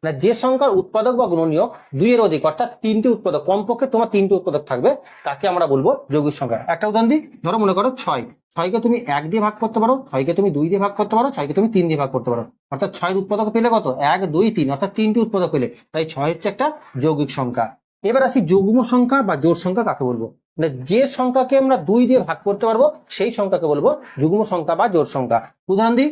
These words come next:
ধরো মনে করো দুই, চার, ছয়, আট, দশ, এই জাতীয় সংখ্যাগুলোকে বলা হচ্ছে যুগ্ম সংখ্যা বা জোড় সংখ্যা। এবার আসি বিজোড় সংখ্যা বা অযুগ্ম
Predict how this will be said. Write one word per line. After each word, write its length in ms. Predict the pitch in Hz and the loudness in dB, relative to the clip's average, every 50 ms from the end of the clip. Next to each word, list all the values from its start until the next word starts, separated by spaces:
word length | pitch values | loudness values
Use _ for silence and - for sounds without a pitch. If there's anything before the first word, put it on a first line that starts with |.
| - - - - | -4 -10 -8 -4
ধরো 140 | 175 208 220 214 | -4 -2 0 0
মনে 120 | 202 196 180 | 0 0 0
করো 140 | 185 196 233 269 262 - _ _ - 139 131 | 0 0 0 -2 -4 -8 _ _ -4 -2 0
দুই, 240 | 170 175 180 185 185 196 202 208 - _ _ _ - - | 2 4 6 6 4 4 0 -4 -10 _ _ _ -6 -4
চার, 340 | 180 160 156 156 156 160 160 160 - _ _ _ - | -2 0 2 4 4 2 2 -2 -8 _ _ _ -10
ছয়, 420 | - 160 156 151 151 156 156 156 156 180 - - - 143 139 139 143 | -6 -2 0 2 2 4 2 2 0 -4 -10 -4 0 2 4 4 4
আট, 160 | 147 156 151 - 139 123 123 151 | 4 2 0 -2 -8 -6 -2 0
দশ, 180 | 151 156 151 - - _ _ _ _ - 190 | 0 0 0 -4 -8 _ _ _ _ -2 0
এই 80 | 220 240 | 2 2
জাতীয় 220 | 247 247 247 262 - - | 2 2 2 0 -2 -2
সংখ্যাগুলোকে 460 | 196 190 185 202 202 202 202 202 202 170 | -2 -2 0 0 2 2 2 2 2 2
বলা 120 | 151 143 156 | 2 0 0
হচ্ছে 240 | 160 156 - - 240 285 302 - - _ _ _ - 131 120 | 0 -2 -4 -2 -2 -2 -2 -4 -10 _ _ _ -10 -4 0
যুগ্ম 220 | 139 160 165 180 208 202 202 | 0 2 2 2 0 2 0
সংখ্যা 260 | 208 208 208 208 247 285 311 - - _ - | 0 -2 0 -2 -2 -2 -4 -6 -10 _ -6
বা 60 | 139 202 262 202 | -4 -2 0 0
জোড় 160 | 180 151 127 - | 0 0 0 -2
সংখ্যা। 280 | 151 127 120 104 113 110 - - _ _ _ _ _ | -6 -6 -4 -4 -4 -6 -6 -10 _ _ _ _ _
এবার 180 | - 196 240 254 | -2 0 0 2
আসি 100 | 233 285 233 170 | 2 2 2 2
বিজোড় 240 | 202 202 214 240 240 - | 4 4 4 2 2 2
সংখ্যা 220 | 247 247 247 262 247 | 2 2 2 2 2
বা 60 | 269 277 - - | 2 0 0 0
অযুগ্ম 240 | 170 156 165 170 | 0 0 2 0